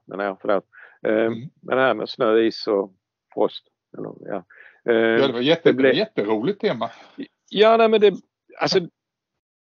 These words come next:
Speaker 1: att, att hitta en temaklass som funkar är
Speaker 2: Mm.
Speaker 1: svårt. Mycket, mycket svårare än man tror. Man kan tro och tycka att man har hittat ett jättebra tema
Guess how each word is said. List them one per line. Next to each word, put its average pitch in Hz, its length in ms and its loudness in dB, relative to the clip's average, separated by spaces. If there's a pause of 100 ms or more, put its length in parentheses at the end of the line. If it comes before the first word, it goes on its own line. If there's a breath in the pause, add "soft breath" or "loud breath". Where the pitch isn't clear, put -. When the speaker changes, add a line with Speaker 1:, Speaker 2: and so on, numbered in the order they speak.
(420)
Speaker 1:
att, - 320 -2
att 160 200 -2
hitta 120 600 0
en 131 140 -10
temaklass 120 760 -4
som 110 180 -12
funkar 110 960 -6
är 98 340 -2
Speaker 2:
Mm. - 120 -10 (540)
Speaker 1:
svårt. 92 520 0 (120)
Mycket, 127 440 -2
mycket 123 240 -4
svårare 104 300 2
än 90 80 -6
man 92 160 -10
tror. 90 320 -6 (520 soft breath)
Man 131 140 -2
kan 143 180 0
tro 117 400 2
och 101 80 -2
tycka 175 320 -2
att - 80 -8 (560)
man 113 120 -6
har 113 60 -4
hittat 107 400 -6
ett 101 180 -12
jättebra 107 920 0 (100)
tema 82 420 -10